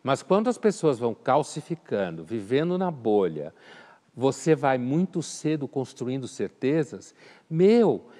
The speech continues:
gente de quinze, dezesseis, dezessete anos, as certezas que eles deviam ter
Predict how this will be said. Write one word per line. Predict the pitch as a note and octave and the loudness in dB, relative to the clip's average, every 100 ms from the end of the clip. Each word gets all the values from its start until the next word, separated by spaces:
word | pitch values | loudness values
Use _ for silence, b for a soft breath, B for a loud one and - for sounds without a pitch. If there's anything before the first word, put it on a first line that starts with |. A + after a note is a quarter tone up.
| B | B
gente | - D3+ A3 A3 | -6 0 2 0
de | E3+ E3 | -4 -6
quinze, | - F#3 F3 D3 | -2 -2 0 -4
dezesseis, | C3+ A#2 - B2+ A#2+ | -6 -6 -4 -2 -2
dezessete | G#2 F#2 G#2+ F#2+ - | -6 -8 -6 -6 -8
anos, | F#2+ C3+ C#3+ F2 - - b b b | -8 -6 -8 -10 -16 -20 b b b
as | C3+ C3+ | -4 -2
certezas | E3 C#3 - F#3 F3 - | -2 -4 0 0 0 -4
que | C3 | -4
eles | A2 G2 | -4 -6
deviam | G#2 F#2+ F2 F2+ | -6 -6 -10 -10
ter | - C#3 E3 | -2 0 0